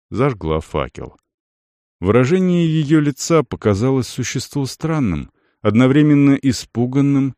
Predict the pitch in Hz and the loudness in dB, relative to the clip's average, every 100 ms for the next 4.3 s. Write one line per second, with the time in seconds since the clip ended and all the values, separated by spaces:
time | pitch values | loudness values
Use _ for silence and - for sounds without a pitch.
0 | _ - 92 101 101 131 135 - 71 67 | _ -6 -4 -2 -2 -4 -4 -8 -14 -12
1 | 62 65 _ _ _ _ _ _ - - | -14 -18 _ _ _ _ _ _ -16 -4
2 | 208 196 - 170 170 180 151 131 107 123 | -2 0 0 -2 0 0 2 2 2 2
3 | 123 127 120 - 123 113 120 135 175 139 | 4 4 2 2 -2 0 0 0 0 -2
4 | 87 76 | -4 -6